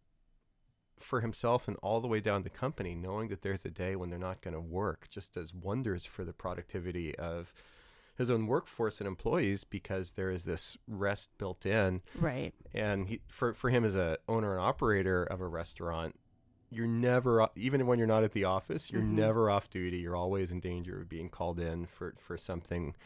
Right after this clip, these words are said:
Speaker 1: for
Speaker 2: Right.
Speaker 1: some emergency. Uh, but, but he, he loved the fact that,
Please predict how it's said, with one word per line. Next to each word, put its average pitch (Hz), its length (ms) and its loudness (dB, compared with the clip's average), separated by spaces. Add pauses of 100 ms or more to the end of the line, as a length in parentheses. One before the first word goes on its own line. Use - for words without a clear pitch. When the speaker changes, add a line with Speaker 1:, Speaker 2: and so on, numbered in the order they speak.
(280)
Speaker 1:
for - 60 -4
Speaker 2:
Right. 147 180 0
Speaker 1:
some 120 180 6
emergency. 104 800 2 (500)
Uh, 92 180 -6
but, 98 420 -8
but 107 160 -2
he, 107 200 -4 (120)
he - 120 -8
loved 95 280 -2
the 113 80 -6
fact - 640 -8
that, 87 180 -6